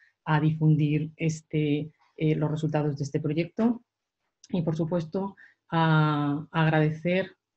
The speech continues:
a todos los miembros del Grupo Operativo Madera Construcción Sostenible, a P-, pef España, que ha liderado este proyecto junto con la Universidad de Córdoba,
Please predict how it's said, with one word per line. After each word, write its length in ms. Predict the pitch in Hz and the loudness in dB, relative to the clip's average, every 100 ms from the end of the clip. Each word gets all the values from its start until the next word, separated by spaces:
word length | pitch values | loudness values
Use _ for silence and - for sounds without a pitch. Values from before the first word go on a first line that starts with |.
| - | -8
a 120 | 156 | -4
todos 180 | 165 170 | 0 0
los 160 | 160 160 | 0 -2
miembros 640 | 170 170 180 196 208 - _ _ _ _ _ - | -2 0 -2 -4 -6 -14 _ _ _ _ _ -4
del 320 | 151 151 147 | 2 2 2
Grupo 240 | 151 156 | -2 -2
Operativo 840 | 147 147 151 180 180 208 226 226 - | -2 -2 0 -2 0 2 2 -2 -6
Madera 240 | 151 143 143 | -2 -2 -2
Construcción 380 | 151 - 147 | -4 -6 -6
Sostenible, 720 | 143 139 - 151 170 180 196 208 - _ - _ _ _ - | -4 -6 -2 -2 0 0 -2 -4 -8 _ -20 _ _ _ -4
a 400 | 170 160 160 160 - | 2 4 4 0 -8
P-, 280 | - 175 170 165 170 | -2 0 -2 -6 -2
pef 240 | 180 175 | -2 -2
España, 560 | 160 - 175 190 226 233 - - | -4 0 0 0 -2 -4 -16 -14
que 280 | - 156 156 | 0 2 4
ha 80 | 156 | 4
liderado 380 | 160 156 151 151 | 4 4 2 0
este 180 | 156 143 | -4 -4
proyecto 560 | 151 156 156 - 214 - | -2 0 -2 -6 -8 -2
junto 200 | 160 156 | -2 0
con 120 | 156 | -2
la 60 | 147 | -2
Universidad 300 | 143 156 151 | -2 -2 -4
de 120 | 143 | -2
Córdoba, 520 | 160 165 180 202 226 | -2 0 -2 -4 -8